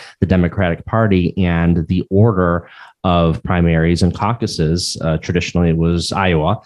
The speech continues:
um, which kicked everything off. Um, as we know, the last time that, uh,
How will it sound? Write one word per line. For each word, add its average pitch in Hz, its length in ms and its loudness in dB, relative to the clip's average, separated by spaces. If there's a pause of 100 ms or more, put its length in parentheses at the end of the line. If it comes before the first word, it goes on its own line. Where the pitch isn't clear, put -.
(300)
um, 80 360 0
which 82 320 -2
kicked - 200 -4
everything 87 380 2
off. 85 580 0
Um, 80 560 0
as 85 200 -2
we 85 80 0
know, 85 180 2
the 78 60 -2
last 82 320 -4
time 85 460 0
that, 98 260 -2 (260)
uh, 85 280 0